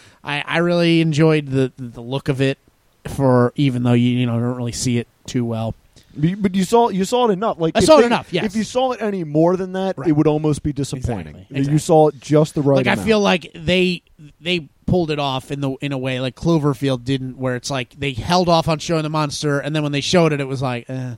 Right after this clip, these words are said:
Speaker 1: like
Speaker 2: Right. It,
Speaker 1: you
Speaker 2: it
Speaker 1: were
Speaker 2: was
Speaker 1: just
Speaker 2: almost
Speaker 1: kinda
Speaker 2: as
Speaker 1: like,
Speaker 2: if your
Speaker 1: okay.
Speaker 2: imagination was
Speaker 1: Right.
Speaker 2: so much better than anything
Speaker 1: Exactly.
Speaker 2: they would have put on
Speaker 1: Like,
Speaker 2: screen.
Speaker 1: in, inver-, like, conversely, the, um, the Host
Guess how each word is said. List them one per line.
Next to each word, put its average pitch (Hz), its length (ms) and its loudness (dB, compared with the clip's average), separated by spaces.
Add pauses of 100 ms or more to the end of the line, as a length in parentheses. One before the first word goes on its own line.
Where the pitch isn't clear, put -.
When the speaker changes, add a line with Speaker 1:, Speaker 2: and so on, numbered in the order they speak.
(120)
Speaker 1:
like 139 200 -4 (400)
Speaker 2:
Right. - 340 -8
It, 185 120 -2
Speaker 1:
you 226 100 4
Speaker 2:
it - 60 10
Speaker 1:
were 208 60 8
Speaker 2:
was 202 80 8
Speaker 1:
just 214 120 8
Speaker 2:
almost 196 140 8
Speaker 1:
kinda 160 120 0
Speaker 2:
as 147 40 -2 (180)
Speaker 1:
like, 151 80 -4
Speaker 2:
if 175 60 -4
your 214 140 6
Speaker 1:
okay. 202 80 6
Speaker 2:
imagination 185 720 -2
was 143 120 -2
Speaker 1:
Right. 117 60 -12
Speaker 2:
so 170 220 0
much 156 240 -2 (220)
better 156 300 2
than 135 100 -4
anything 147 140 -4
Speaker 1:
Exactly. 135 260 2
Speaker 2:
they 127 80 2
would 131 140 2
have 113 80 -4
put 131 100 0
on 127 100 -4
Speaker 1:
Like, 180 200 2
Speaker 2:
screen. 123 220 -2
Speaker 1:
in, 180 180 -2
inver-, 170 520 -4
like, 156 220 -6
conversely, 151 540 0
the, 123 500 -2 (240)
um, 113 480 -10 (840)
the 127 120 -8
Host 180 600 0